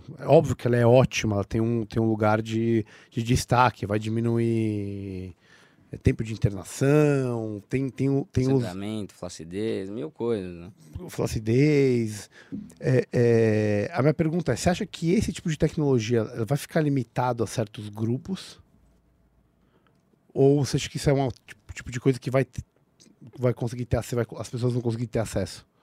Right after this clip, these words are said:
Speaker 2: Cara,
Speaker 1: E se você
Speaker 2: tu
Speaker 1: puder falar de algumas tecnologias
Speaker 2: Sim.
Speaker 1: novas, também seria bacana.
Speaker 2: É, então, assim, o que, que mudou muito hoje em dia é que a gente tem a capacidade de gerar energia de maneiras muito diferentes.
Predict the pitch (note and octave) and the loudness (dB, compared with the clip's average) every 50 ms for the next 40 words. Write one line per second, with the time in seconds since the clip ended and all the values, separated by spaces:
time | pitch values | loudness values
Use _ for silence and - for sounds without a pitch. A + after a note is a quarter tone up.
0 | _ _ _ _ _ - - - - C4+ A3+ E3+ A#2+ G#3 - - - - A#3 F3+ | _ _ _ _ _ -20 -16 0 4 6 6 8 8 6 6 6 6 6 6 8
1 | G3 G#3 - - D3+ D3 D3 D3 C3+ C3+ B2 A#2+ C3 D3 C#3 - - C3+ - B2+ | 8 6 6 6 6 6 8 8 8 6 6 6 4 2 2 2 2 0 2 2
2 | A#2+ A#2+ A2 A#2 A2+ - E3 C#3 C#3 C3 - D3 C3+ - C#3 C3+ B2+ B2+ B2 - | 2 4 4 4 4 4 4 2 2 0 0 0 0 2 2 2 2 2 0 0
3 | - F#2 E2+ E2 - - F3 F#3+ D#3+ A#2+ A2+ A#2+ - A#2 A2+ - - B2 G#2 A2+ | -4 -8 -8 -4 -2 2 2 2 2 2 0 0 0 0 0 0 -2 -4 -6 -6
4 | - D#3 E3+ - A3 A3+ G#3 F#3 C#3+ C3 B2+ B2+ B2+ B2 B2 A#2+ B2+ C3+ C#3 - | -6 -6 -2 2 2 4 4 4 6 6 8 8 8 6 4 4 2 2 0 0
5 | D3 B2 A#2+ F3 G#2+ G2+ G2+ G2 G2+ A#2+ C3 C#3+ - - C#3 B2+ C3 C3+ C3 - | 0 0 2 0 0 -2 0 0 2 4 2 2 2 0 0 0 0 -2 -2 -2
6 | - D3 C#3 B2+ - C3+ - - B2+ - A#2 G#2+ A2+ A2+ A2+ A#2 A2+ A#2 B2 B2+ | -4 -4 -4 -2 0 0 0 2 0 0 2 2 2 2 2 2 0 0 0 2
7 | A#2+ A2 G2+ G2 G2+ A2 A2+ A2+ A2 A2 A2+ A#2+ A#2 A#2 A2 G2+ G#2 G#2 G2 G2 | 2 2 0 0 2 2 4 4 4 2 0 0 0 0 0 -2 -2 -4 -2 2
8 | A2+ A#2+ C3 C#3 D3 D3 - _ _ - G2+ G#2 A2 G#2+ A2+ A2+ A#2 A#2+ A#2+ A2+ | 4 4 4 4 2 -2 -6 _ _ -8 -2 0 2 4 4 4 4 4 4 4
9 | A2+ A2+ B2 C#3 C3 - C3+ B2 - - C#3 B2 A2+ G2 E2+ D#2+ - - - - | 2 0 0 -2 -2 -2 -6 -6 -4 -2 -2 0 0 -2 -6 -8 -10 -14 -18 -20